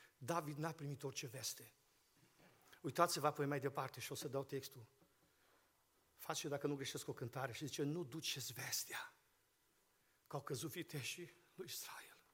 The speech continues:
Nu duceți vestea aceasta. Nu duceți vestea în Gat, ca să nu se bucure fiicele filistenilor.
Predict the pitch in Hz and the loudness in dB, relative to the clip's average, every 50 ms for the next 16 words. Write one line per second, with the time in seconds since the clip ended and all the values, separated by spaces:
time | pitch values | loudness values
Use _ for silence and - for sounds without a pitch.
0 | _ _ _ - - - _ _ 202 190 139 156 - - 185 147 135 151 147 - | _ _ _ -20 -20 -20 _ _ -8 -8 -4 -2 -2 -2 -2 -2 -4 -4 -4 -4
1 | - - 156 - - - - - - - - - - - _ _ _ _ _ _ | -4 -4 -4 -6 -6 -4 -4 -4 -6 -6 -8 -12 -12 -16 _ _ _ _ _ _
2 | - - - - - - 254 339 330 359 349 339 330 294 214 208 311 349 - - | -20 -16 -14 -10 2 6 8 12 12 12 12 12 12 12 12 12 12 12 12 12
3 | 320 285 294 262 - 320 320 302 294 - - - - - - - _ _ _ _ | 12 10 10 12 10 10 10 8 4 -2 -8 -14 -16 -20 -20 -20 _ _ _ _
4 | _ _ - - - - - - - - - 277 277 - 311 330 370 359 - 339 | _ _ -20 -20 -20 -20 -20 -20 0 6 10 10 12 12 12 12 12 12 12 12
5 | 330 339 370 359 370 349 330 302 - - - - - - - - - - - 359 | 12 12 10 8 10 12 12 12 10 8 -2 -8 -12 -16 -18 -16 -10 8 12 12
6 | 370 349 370 - 302 294 285 262 208 165 - - - - - - - - - - | 12 12 12 12 12 12 12 12 12 12 10 0 -6 -12 -16 -18 -20 -20 -20 -20
7 | - - - - - - 220 208 196 - - - 220 196 190 180 170 170 160 151 | -20 -20 -16 -10 -6 -4 -2 2 2 2 2 2 -2 -6 -6 -6 -6 -6 -6 -8
8 | 143 - - - | -8 -12 -14 -16